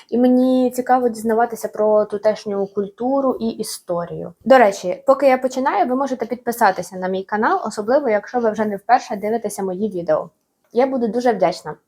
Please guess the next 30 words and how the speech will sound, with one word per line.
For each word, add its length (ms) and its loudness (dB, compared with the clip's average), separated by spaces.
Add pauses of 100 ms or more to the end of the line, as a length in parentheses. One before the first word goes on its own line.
(280)
Не 200 4
так 300 2
давно 480 2
я 320 4
розповідала 680 2
про 280 0
інцидент 840 -2
чотири 580 0 (120)
три. 480 0 (260)
Це 320 6
один 380 0
із 240 -2
трагічних 600 -4
епізодів 640 2
історії 500 -2
острова 520 -2
Чеджу, 460 0 (340)
і 220 0
саме 380 2
коли 300 2
я 120 2
шукала 380 0
інформацію 800 -2
про 220 -6
нього, 420 2
я 240 -2
натрапила 580 -4
на 140 -6
згадку 680 -2
про 360 4